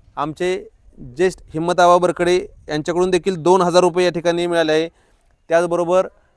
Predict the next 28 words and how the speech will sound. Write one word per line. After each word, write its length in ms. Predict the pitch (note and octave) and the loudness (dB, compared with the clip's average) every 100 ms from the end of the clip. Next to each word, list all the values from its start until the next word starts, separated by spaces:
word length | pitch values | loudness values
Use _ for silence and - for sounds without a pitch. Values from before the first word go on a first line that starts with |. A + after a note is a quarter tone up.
| - | -6
या 120 | D#3+ | -6
ठिकाणी 280 | D#3+ F3 F3 | -2 -4 -2
उपस्थित 360 | E3 F3+ F3 | -4 -4 -4
असणारे 440 | E3+ F3+ F3 F#3 - _ _ | -4 -2 -2 -2 -6 _ _
आमचे 340 | - D3 F3 | -10 -10 -8
ज्येष्ठ 300 | E3 F3+ - | -4 -4 0
आजोबा 360 | F3+ E3 F3+ F#3+ | 2 2 4 2
म्हटले 260 | F#3 E3+ F3 | 2 -2 -2
तर 60 | |
काही 160 | F3 E3+ | 0 0
हरकत 240 | E3 F#3+ | 0 -2
नाही, 200 | F3+ D3+ - _ | -2 -4 -6 _
कारण 160 | - D3 | -8 -4
आजोबांच्या 500 | C#3+ D3 E3+ F3 F3+ | -2 0 -2 -2 -2
वयासमान 540 | F3 F3 F3 F3+ F3+ F#3+ - - | 0 0 0 -2 -4 -6 -10 -8
असणारे 580 | D3 D3 E3+ F3 F#3 - D#3 | -8 -4 -2 -2 -2 -6 -12
दोन 280 | D#3 F3 F#3+ | -6 -4 0
आजोबा 340 | D#3+ E3 F#3+ | 0 0 0
या 60 | F#3 | 0
ठिकाणी 300 | E3+ F3 F#3 | -2 -6 -4
उपस्थित 320 | F3 F3 D#3+ | -4 -6 -2
आहेत. 160 | D3+ A2+ _ _ _ _ _ - | -2 -2 _ _ _ _ _ -4
आपले 540 | C3+ C#3+ F3 F#3+ G3+ - _ _ _ | -2 -2 0 2 0 -4 _ _ _
शिक्षण 360 | - F3 - G#3+ | -10 -6 0 4
जरी 140 | A3+ | 4
पूर्ण 320 | A3 A3 G#3+ | 2 0 2
झालं 200 | A3 G3+ | 6 6
असेल 300 | G3 F3 B2+ | 6 2 -6